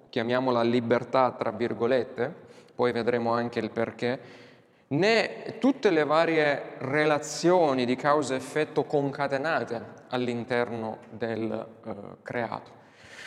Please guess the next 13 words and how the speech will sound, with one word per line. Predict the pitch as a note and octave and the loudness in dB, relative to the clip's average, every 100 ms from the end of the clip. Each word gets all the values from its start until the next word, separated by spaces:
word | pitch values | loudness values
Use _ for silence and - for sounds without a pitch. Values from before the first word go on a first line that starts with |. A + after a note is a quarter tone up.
| - - - - - | -16 -16 -18 -20 -6
Eh, | - A1 - - - - - - - - | -2 0 0 -4 -6 -8 -10 -18 -20 -8
piuttosto | - E3+ G#3+ G#3+ - F#3+ D#3+ - | -2 4 4 4 6 6 4 4
il | E3+ E3+ | 6 6
suo | D#3 A3+ | 6 4
sovrano | F#3+ D#3+ F#3 F#3 | 4 4 4 4
decreto | D#3 - F3+ F#3 D#3+ | 4 4 4 4 2
divino | C3+ D3 C#3+ A#3 D3+ B2+ | 4 2 4 4 4 2
costituisce | B2 C#3+ - D#3 D#3 E3+ E3 D#3+ C#3+ C3+ - - - - | 2 0 0 2 4 4 4 4 4 4 0 -12 -18 -10
la | - C3+ | 0 2
base | B2+ C3+ A3 F3+ | 2 2 2 2
stessa | D#3 - F#3+ E3 - B2 | 0 0 0 0 0 -2
mediante | B2 A#2 C#3+ D3 C#3+ C3+ B2+ | 0 0 2 0 -2 2 0
cui | B2+ F#3+ C3 B2 | 2 2 2 0